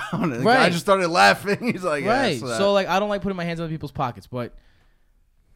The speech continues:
Speaker 2: there, there was an opportunity here to expose a giant organization for injustice when their entire,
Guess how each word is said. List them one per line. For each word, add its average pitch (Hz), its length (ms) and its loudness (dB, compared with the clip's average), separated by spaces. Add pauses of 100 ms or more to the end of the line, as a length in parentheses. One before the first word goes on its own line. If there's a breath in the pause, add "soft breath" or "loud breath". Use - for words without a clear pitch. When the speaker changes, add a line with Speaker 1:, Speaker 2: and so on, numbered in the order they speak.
(480)
Speaker 2:
there, 160 420 2
there 156 280 0
was 185 280 2
an 196 100 -2
opportunity 170 580 -2
here 139 300 -2
to 131 160 -2
expose 165 920 -2
a 135 180 -4
giant 156 640 -4
organization 117 800 -6 (300)
for 123 800 -4 (640)
injustice 175 880 -2 (720)
when 147 420 -4
their 143 260 -2
entire, 165 840 -4